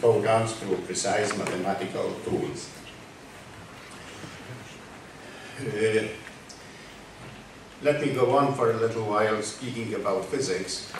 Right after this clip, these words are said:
Perhaps not too hard, but, but still.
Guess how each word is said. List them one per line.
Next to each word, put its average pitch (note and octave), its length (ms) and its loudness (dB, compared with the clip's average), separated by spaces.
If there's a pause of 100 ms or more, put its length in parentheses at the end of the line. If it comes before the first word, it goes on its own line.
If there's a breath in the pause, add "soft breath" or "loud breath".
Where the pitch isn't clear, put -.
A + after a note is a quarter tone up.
(140)
Perhaps G2 320 -2
not - 260 0
too - 140 -2
hard, F#2 260 2 (140)
but, - 180 -2 (420)
but - 200 2
still. - 280 -2